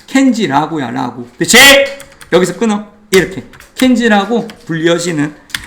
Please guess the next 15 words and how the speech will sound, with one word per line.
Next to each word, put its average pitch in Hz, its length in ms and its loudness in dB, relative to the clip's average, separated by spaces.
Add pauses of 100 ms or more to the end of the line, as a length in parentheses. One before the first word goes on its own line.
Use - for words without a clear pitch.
(180)
이 214 100 4
네임드를 226 640 4
콜드로 277 460 0
고쳐줘도 185 420 -6
돼. 151 140 -8 (400)
네임드, 160 560 -4 (160)
켄지라고 233 1000 0 (140)
불려지는, 165 640 -4 (220)
그러니까 170 300 -4
켄지라는 330 720 0
이름이, 214 680 2
이건 175 220 -4
좀 196 140 -6
이상하지, 139 340 -4
그치? 170 460 -4